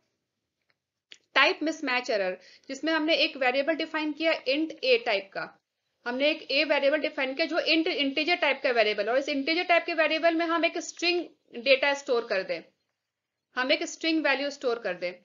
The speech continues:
तो यहाँ पे टाइप मिसमैच हो गया। ये वेरिएबल है स्ट्रिंग टाइप का, हम इसमें वैल्यू स्टोर कर रहे हैं स्ट्रिंग,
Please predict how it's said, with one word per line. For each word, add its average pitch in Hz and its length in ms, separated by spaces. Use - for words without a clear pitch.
तो 277 60
यहाँ 302 120
पे 339 80
टाइप 330 320
मिसमैच 320 400
हो 285 80
गया। 269 140
ये 285 180
वेरिएबल 277 500
है 330 140
स्ट्रिंग 320 340
टाइप 339 260
का, 349 60
हम 311 100
इसमें 302 220
वैल्यू 269 280
स्टोर 302 280
कर 302 180
रहे 302 160
हैं 349 160
स्ट्रिंग, 196 400